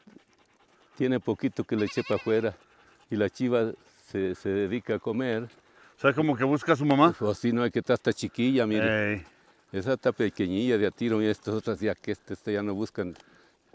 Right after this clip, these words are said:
Speaker 1: la nana, estos, mire, ya comen muy
Speaker 2: Ey.
Speaker 1: bien. Pero esta ta no come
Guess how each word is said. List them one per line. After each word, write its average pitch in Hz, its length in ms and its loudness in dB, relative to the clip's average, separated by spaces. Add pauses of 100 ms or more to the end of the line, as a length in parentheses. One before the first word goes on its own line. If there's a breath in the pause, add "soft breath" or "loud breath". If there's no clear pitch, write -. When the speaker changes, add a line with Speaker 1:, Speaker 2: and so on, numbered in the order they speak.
Speaker 1:
la 90 140 -2
nana, 95 420 -2
estos, 110 300 -4
mire, 95 240 -2
ya 101 120 0
comen 98 320 -4
muy 95 80 -2
Speaker 2:
Ey. 92 60 -2
Speaker 1:
bien. 101 360 0 (560 soft breath)
Pero 107 120 0
esta 113 180 -2
ta 123 160 -2
no 123 140 2
come 113 520 2